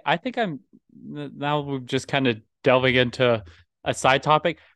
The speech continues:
I almost think it's more fun to see the players at home with their families, like, getting the call and then everybody going wild, as opposed to, like, when they're at the draft, yeah, they get the call, they hug their moms, they walk on stage, and it's nothing special.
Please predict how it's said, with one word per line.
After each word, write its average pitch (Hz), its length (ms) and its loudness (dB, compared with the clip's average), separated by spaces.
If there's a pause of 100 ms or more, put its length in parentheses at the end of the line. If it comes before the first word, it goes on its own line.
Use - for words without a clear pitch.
(120)
I 214 160 4
almost 359 300 -2
think 247 160 -4
it's 202 160 -4
more 160 260 2
fun 151 480 0
to 147 140 -10
see 156 220 -8
the 147 100 -2
players 139 420 0
at 131 220 2
home 131 300 -2
with 147 140 -4
their 131 120 -2
families, 127 540 -4
like, 120 200 -6 (120)
getting 143 280 0
the 135 100 -6
call 131 600 0
and 123 180 -6
then 117 280 -4
everybody 131 560 -2
going 123 340 -4
wild, 123 520 0
as 123 180 -4
opposed 127 420 -4
to, 131 80 -4
like, 117 240 -4 (460)
when 170 120 -4
they're 277 200 0
at 135 220 4
the 170 100 -4
draft, 160 520 0 (180)
yeah, 165 200 -2
they 160 140 -6
get 156 140 -8
the 160 80 -6
call, 135 420 2
they 131 140 0
hug 127 240 -4
their 127 140 -2
moms, 117 320 -2
they 120 140 -4
walk 117 280 0
on 120 100 -6
stage, 120 380 -4
and 117 80 -6
it's 110 120 -14
nothing 120 280 -6
special. 127 540 0